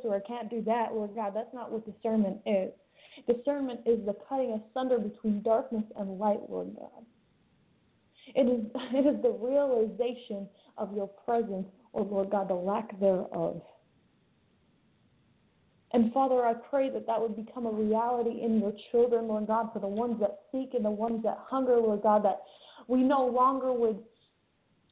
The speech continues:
be bound by the opinions of what people have told us for generations, Lord God, but that this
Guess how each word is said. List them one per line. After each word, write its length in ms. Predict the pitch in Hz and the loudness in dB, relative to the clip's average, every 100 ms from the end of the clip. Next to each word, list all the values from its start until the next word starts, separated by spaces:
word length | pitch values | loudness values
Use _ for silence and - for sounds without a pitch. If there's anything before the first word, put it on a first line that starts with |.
| 262 | -2
be 120 | 233 | 2
bound 460 | 220 190 240 285 277 | 2 4 2 0 -2
by 100 | 262 | -4
the 140 | 240 233 | -4 -6
opinions 560 | 226 294 294 269 226 | -6 -6 -4 -2 -2
of 100 | 220 | -2
what 240 | 214 220 208 | 2 0 0
people 300 | 285 277 240 | -4 -4 -4
have 180 | 233 233 | -4 -2
told 240 | 254 254 | -4 -2
us 140 | 254 - | -4 -4
for 100 | 254 | -6
generations, 840 | 220 226 226 226 233 226 240 226 220 | -4 -2 -2 -2 -2 -2 -2 -4 -2
Lord 240 | 226 226 | -4 -2
God, 300 | 220 208 214 | 0 0 0
but 180 | 220 233 | -2 -2
that 200 | 226 233 | -2 -2
this 120 | 233 | -2